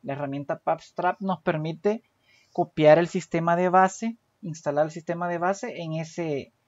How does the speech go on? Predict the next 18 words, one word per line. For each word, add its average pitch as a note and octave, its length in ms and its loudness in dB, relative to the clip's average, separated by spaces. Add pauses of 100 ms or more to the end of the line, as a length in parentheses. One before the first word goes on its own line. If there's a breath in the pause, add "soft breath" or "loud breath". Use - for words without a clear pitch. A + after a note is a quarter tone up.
(460)
nuevo D#3+ 540 -2
disco D#3 400 -6
duro G3 280 2
que E3+ 100 -8
tenemos E3+ 420 -8
ahí F3 200 -6
disponible, F3+ 600 -4
ya D#3+ 120 -2
formateado F3 760 -2
y F3 120 -4
montado, C#3 580 2
digamos, A2 340 -8
en D3 80 -8
el C#3+ 120 -8
sistema C#3+ 540 -8
Arch A#2+ 280 -8
iso, F3+ 340 -6
¿verdad? - 220 -14